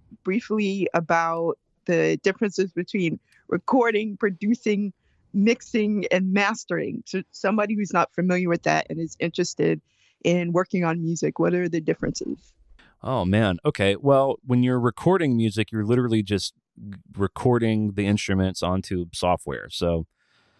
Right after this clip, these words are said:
Speaker 2: if you understand, my, th-, an engineer in a recording process is the guy that understands all the gear. The, okay, we're doing an acoustic guitar vocal session. He knows which microphones to use that are best set up for that. He knows how to set up the microphones in a way to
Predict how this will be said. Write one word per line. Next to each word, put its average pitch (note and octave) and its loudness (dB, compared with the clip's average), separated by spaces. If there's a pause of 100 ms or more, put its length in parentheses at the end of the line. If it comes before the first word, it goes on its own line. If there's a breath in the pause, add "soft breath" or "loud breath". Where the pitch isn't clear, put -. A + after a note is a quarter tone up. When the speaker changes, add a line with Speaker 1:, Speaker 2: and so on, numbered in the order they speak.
(320)
Speaker 2:
if G#2+ -2
you A2 6
understand, G#2 2
my, G#2 2
th-, A2+ -8
an B2+ 4
engineer C#3+ 2
in C3+ 0
a B2+ 0
recording A#2 0
process G#2+ 0
is G2+ -14
the G2+ -2
guy G#2+ 2
that G#2 2
understands G2+ -2
all F#2 4
the F#2 -2
gear. D2+ -6
The, D#2+ -10
okay, A#2+ 0
we're G#2+ -2
doing A#2 0
an G2 0
acoustic C#3 0
guitar A#2 2
vocal G2+ 0
session. F2 -4 (340 soft breath)
He D3 2
knows B2+ 2
which A#2+ -2
microphones G#2 0
to G2 -2
use F#2+ 2
that F#2 0
are F2+ 0
best A2 2
set G2+ 2
up F2 0
for F#2+ -4
that. F#2 0 (320)
He A2 0
knows A2 4
how G#2+ 4
to F2+ 0
set A#2+ 0
up A2+ -4
the G#2+ 0
microphones G#2 0
in F#2+ 2
a F#2 2
way G2 2 (100)
to E2+ -2